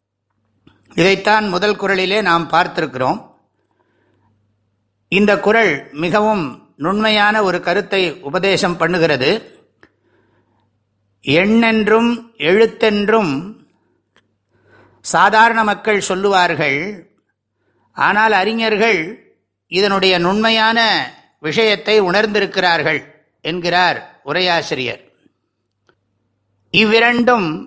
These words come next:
வாழும் உயிர்க்கு கண்ணென்று அறிந்தவர்கள் சொல்லுவார்கள்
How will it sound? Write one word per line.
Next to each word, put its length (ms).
வாழும் 480
உயிர்க்கு 480
கண்ணென்று 800
அறிந்தவர்கள் 760
சொல்லுவார்கள் 640